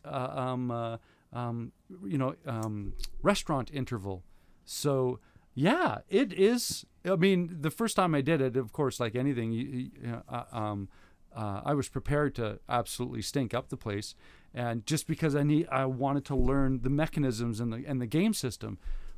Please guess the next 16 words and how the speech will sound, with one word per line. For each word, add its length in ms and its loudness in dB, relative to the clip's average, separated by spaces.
Once 480 0
we 120 2
got 220 0
that 200 -2
figured 340 0
out, 220 0
oh, 480 4
this 340 0
is, 360 0
<laughs> 400 -10
it's 400 2
sort 280 4
of, 60 12
<coughs> 220 8
it's, 340 -4
it's, 380 -4